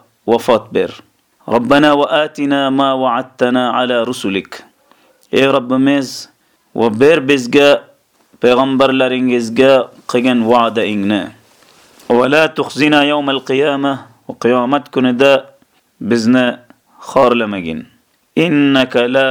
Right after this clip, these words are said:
tukhliful mi'ad. Shubhasiz, sen va'dani xilof qilmaysan. Fastajaba lahum robbuhum,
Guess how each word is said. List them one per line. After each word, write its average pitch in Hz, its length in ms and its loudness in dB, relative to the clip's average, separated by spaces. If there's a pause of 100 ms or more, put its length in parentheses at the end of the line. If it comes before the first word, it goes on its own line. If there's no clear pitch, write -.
tukhliful 120 580 -4
mi'ad. 110 680 -4 (600)
Shubhasiz, 120 920 -2 (120)
sen 127 520 -2 (640)
va'dani 117 680 0 (200)
xilof 117 400 0
qilmaysan. 101 580 -6 (840)
Fastajaba 139 800 2
lahum 147 340 0
robbuhum, 147 720 0